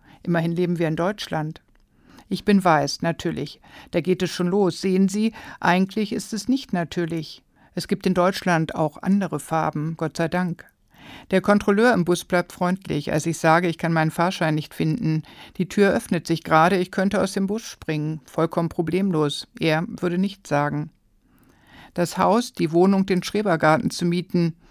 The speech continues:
für mich kein Problem. Da gibt es keine Fragen. Die Hautfarbe stimmt. Der Arbeitgeber ist auch okay. Es ist die Kirche. Die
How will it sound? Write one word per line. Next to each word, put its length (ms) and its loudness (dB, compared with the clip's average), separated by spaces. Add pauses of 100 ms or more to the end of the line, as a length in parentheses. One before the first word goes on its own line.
(120)
für 160 -2
mich 280 -2
kein 280 -2
Problem. 540 -2 (400)
Da 100 0
gibt 220 -8
es 160 -2
keine 280 2
Fragen. 640 -2 (360)
Die 140 -4
Hautfarbe 500 2
stimmt. 500 -6 (220)
Der 160 2
Arbeitgeber 580 2
ist 180 -2
auch 160 -4
okay. 480 -4 (340)
Es 140 -4
ist 180 -6
die 100 -10
Kirche. 540 -4 (520)
Die 260 -2